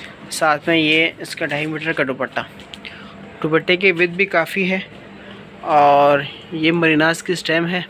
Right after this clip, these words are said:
ठीक है, ये आप देख लें। ये वरहमतुल्लाहि वबरकातुहू। यकीनन आप सब खैर आफियत से होंगे। अभी हमारे पास winter में कुछ stock आया हुआ है, आ, मरीनास का खद्दर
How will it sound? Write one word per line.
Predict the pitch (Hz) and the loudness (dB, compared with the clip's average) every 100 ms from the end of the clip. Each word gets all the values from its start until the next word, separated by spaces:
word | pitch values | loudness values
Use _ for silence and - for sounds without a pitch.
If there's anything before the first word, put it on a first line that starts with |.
| - - - - - - - - - - | -16 -20 -20 -20 -20 -20 -20 -20 -20 -16
ठीक | 147 - | -14 -12
है, | 170 - | -14 -12
ये | 202 143 | -4 0
आप | 131 | 0
देख | 135 131 - | 0 -4 -4
लें। | 170 - - - - - - - - - - - - - - - - - - - - 151 | -12 -12 -20 -20 -20 -20 -20 -20 -20 -20 -20 -20 -20 -20 -20 -20 -20 -20 -20 -18 -20 -16
ये | 143 123 | -14 -14
वरहमतुल्लाहि | - 170 165 160 156 156 151 156 156 | -14 -16 -12 -12 -12 -16 -12 -8 -8
वबरकातुहू। | 147 139 143 139 - - - - - - - 151 | -8 -14 -12 -12 -14 -20 -20 -20 -20 -20 -16 -10
यकीनन | 165 180 180 | -6 -6 -4
आप | 170 160 | -2 -4
सब | - 170 | -6 -14
खैर | 165 156 | -10 -6
आफियत | 147 147 180 | -6 -4 -8
से | 180 175 | -8 -8
होंगे। | 170 175 170 151 - - | -6 -4 -6 -12 -20 -12
अभी | 139 165 | -8 -6
हमारे | 160 151 165 | -6 -4 -6
पास | 165 170 170 - | -4 -8 -8 -12
winter | 160 165 190 190 | -8 -4 -4 -6
में | 185 | -10
कुछ | 175 160 | -10 -14
stock | - 175 175 | -8 -6 0
आया | 156 | 0
हुआ | 165 190 | 0 -4
है, | - - - - 160 | -12 -20 -20 -20 -10
आ, | 143 | -6
मरीनास | 147 156 151 143 - | -6 -4 -4 -4 -6
का | 151 | -10
खद्दर | 147 160 151 143 | -8 -10 -8 -10